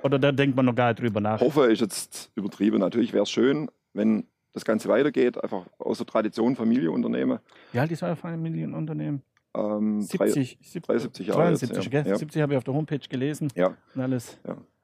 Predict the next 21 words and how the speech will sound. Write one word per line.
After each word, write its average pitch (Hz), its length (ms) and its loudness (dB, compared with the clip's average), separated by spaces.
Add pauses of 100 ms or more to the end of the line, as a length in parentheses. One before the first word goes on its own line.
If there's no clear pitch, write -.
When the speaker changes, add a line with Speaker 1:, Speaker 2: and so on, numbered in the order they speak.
(160)
Speaker 2:
Also 98 160 -2
von 107 100 4
dem 110 120 6
her 120 120 6
wäre 120 140 4
natürlich, 120 480 2
es, 95 140 -2
es - 120 -10
hängt 117 160 0
ja 104 60 0
immer 107 180 2
Herzblut 135 440 -6
dran 110 140 0
und 104 220 -4
ist - 120 -14
Speaker 1:
Ja. 127 60 -2
Speaker 2:
natürlich 107 240 -4
schön, 143 240 2
wenn 120 260 2
sowas 104 360 -2
weitergeht. 113 540 0